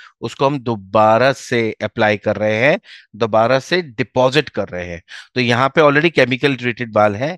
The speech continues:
केमिकली मतलब हमारा पहले का रेड कलर ही किया हुआ है,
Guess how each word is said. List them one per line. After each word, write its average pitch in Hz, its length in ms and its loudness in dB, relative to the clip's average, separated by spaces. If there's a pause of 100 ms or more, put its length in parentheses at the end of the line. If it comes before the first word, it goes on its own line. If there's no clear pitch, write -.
केमिकली 117 440 -2
मतलब 117 360 0 (460)
हमारा 110 380 0
पहले 113 360 2
का 131 180 2
रेड 110 240 -2
कलर 120 320 0
ही 120 220 -4
किया 123 220 0
हुआ 107 300 0
है, 131 220 -4